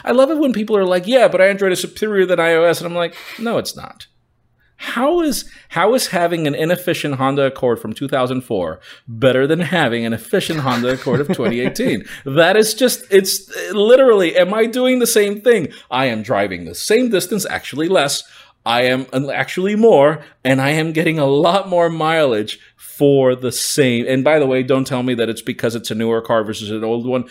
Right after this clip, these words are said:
Speaker 1: No, actually, I'm talking within those periods of time. In two thousand four, when I bought that car brand new, that's how much I would spend.
Speaker 2: Mm-hmm.
Speaker 1: And back then, fuel was not as expensive as it is right now.
Speaker 2: Yeah, that's true.
Speaker 1: And I spend a lot less money on fuel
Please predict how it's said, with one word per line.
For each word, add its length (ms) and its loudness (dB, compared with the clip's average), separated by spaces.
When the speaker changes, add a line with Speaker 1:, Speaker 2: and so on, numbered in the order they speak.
Speaker 1:
No, 240 2
actually, 380 0
I'm 100 -2
talking 400 -2
within 240 0
those 220 2
periods 320 0
of 80 -16
time. 320 -8
In 160 0
two 140 -2
thousand 320 0
four, 260 2
when 100 4
I 80 2
bought 300 0
that 180 0
car 220 0
brand 340 2
new, 160 0
that's 200 -2
how 120 -4
much 180 -4
I 60 -4
would 160 -6
spend. 400 -4
Speaker 2:
Mm-hmm. 360 -14
Speaker 1:
And 260 0
back 340 -2
then, 280 0
fuel 520 2
was 220 0
not 340 -4
as 140 -2
expensive 560 -6
as 180 -2
it 60 -6
is 180 -4
right 300 -4
now. 320 -4
Speaker 2:
Yeah, 220 -8
that's 140 -12
true. 220 -10
Speaker 1:
And 160 0
I 160 0
spend 480 -2
a 60 4
lot 460 0
less 260 0
money 300 0
on 200 -2
fuel 580 -8